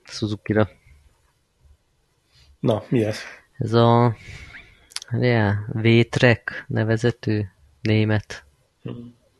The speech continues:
Speaker 1: Is-,
Speaker 2: Ja,
Speaker 1: is-,
Speaker 2: ezt nem
Speaker 1: nem
Speaker 2: ismerem.
Speaker 1: ismered?
Speaker 2: Nem.
Speaker 1: Még nem jött meg, de tudod, sokszor be-
Speaker 2: Rövid, hosszú?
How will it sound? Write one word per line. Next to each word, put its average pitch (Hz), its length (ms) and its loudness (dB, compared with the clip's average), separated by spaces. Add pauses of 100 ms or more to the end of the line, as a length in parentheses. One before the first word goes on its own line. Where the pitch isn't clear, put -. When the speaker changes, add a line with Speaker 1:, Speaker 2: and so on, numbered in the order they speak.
(120)
Speaker 1:
Is-, - 340 -10
Speaker 2:
Ja, 107 100 0
Speaker 1:
is-, 120 180 0 (140)
Speaker 2:
ezt - 160 -18
nem 117 80 -6
Speaker 1:
nem - 0 -
Speaker 2:
ismerem. 113 260 0
Speaker 1:
ismered? 110 460 0 (1000)
Speaker 2:
Nem. 127 220 -4 (1700)
Speaker 1:
Még 123 100 2
nem 117 160 4
jött 104 200 2
meg, 107 260 4
de 107 340 4 (1200)
tudod, 117 220 8
sokszor - 360 4
be- 117 220 -2
Speaker 2:
Rövid, 117 240 2
hosszú? - 380 -4